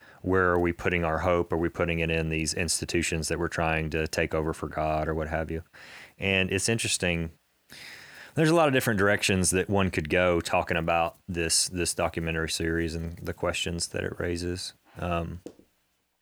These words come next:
'cause I, I grew up, my, my folks were nowhere near as conservative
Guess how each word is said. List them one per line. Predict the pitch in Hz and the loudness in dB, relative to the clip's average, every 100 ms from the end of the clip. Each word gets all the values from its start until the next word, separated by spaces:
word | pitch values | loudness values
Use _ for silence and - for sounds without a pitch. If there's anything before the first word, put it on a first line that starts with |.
| _ - - - - - | _ -20 -20 -20 -20 -8
'cause | - 113 | 0 4
I, | 117 | 4
I | 120 143 | 4 2
grew | 135 123 | 4 4
up, | 107 | 4
my, | 107 110 | 4 2
my | 107 117 | 2 2
folks | 147 120 110 - | 4 2 2 2
were | 101 92 | 0 2
nowhere | 95 101 101 95 87 | 4 4 4 4 2
near | 87 92 92 87 82 85 - _ _ | 2 2 2 2 0 -4 -12 _ _
as | 98 85 | 0 0
conservative | - 82 - 92 90 82 80 78 80 - | 0 -2 0 2 2 2 0 0 -2 -8